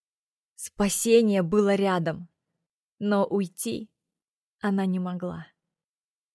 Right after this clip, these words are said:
Если ты сам не раз попадал в ситуации, когда некому за тебя заступиться, трудно бросить на произвол судьбы другого,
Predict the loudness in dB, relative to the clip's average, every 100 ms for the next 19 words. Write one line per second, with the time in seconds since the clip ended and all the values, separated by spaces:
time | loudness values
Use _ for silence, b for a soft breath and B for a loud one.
0 | _ _ _ _ _ _ _ _ _ _
1 | _ -4 -4 -2 -2 -2 -2 2 2 0
2 | -6 _ -12 -2 2 4 4 2 0 -8
3 | -4 2 2 0 -6 -4 0 0 -2 -6
4 | -8 -12 _ _ _ _ _ _ -2 2
5 | 4 6 6 6 4 -4 -6 -4 2 4
6 | 2 -2 -6 -6 -8 -6 -12 -12 _ _
7 | _ _ _ _ _ -2 0 2 0 -2
8 | 2 2 2 -2 -8 -6 -2 -2 0 2
9 | 2 0 -4 2 4 4 2 2 4 4
10 | 4 -6